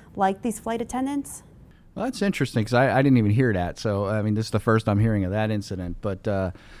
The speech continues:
Speaker 2: it's, it's an interesting point. I, and I think any public mass transit,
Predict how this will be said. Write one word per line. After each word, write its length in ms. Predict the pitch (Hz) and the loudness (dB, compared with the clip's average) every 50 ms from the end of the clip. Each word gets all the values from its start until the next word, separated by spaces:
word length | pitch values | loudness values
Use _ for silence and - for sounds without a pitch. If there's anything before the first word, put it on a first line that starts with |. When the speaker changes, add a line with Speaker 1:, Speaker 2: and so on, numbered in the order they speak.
| - - - | -20 -20 -10
Speaker 2:
it's, 200 | - 131 120 - | -6 -6 -6 -4
it's 220 | 123 110 127 - - | -2 -2 -2 2 4
an 80 | 123 | 4
interesting 440 | 123 131 - 143 127 - - 127 113 | 4 4 2 0 -2 2 2 2 2
point. 340 | 107 - 151 175 196 123 - - | 4 4 6 6 6 4 2 2
I, 160 | 92 117 104 - | 0 0 0 2
and 160 | - 120 120 | 2 2 4
I 140 | 120 120 127 | 4 4 4
think 260 | 123 - 131 123 - - | 4 2 0 0 0 0
any 240 | 120 135 170 226 233 | 2 4 6 6 4
public 420 | 165 - - 127 101 107 101 92 - - - - - - | 4 2 0 0 2 0 -2 -2 -4 -10 -20 -20 -14 -4
mass 340 | - 117 110 107 107 107 - | 0 2 4 4 4 2 0
transit, 560 | - - 110 101 101 101 101 104 98 92 - | -2 0 0 2 4 2 2 2 0 0 -2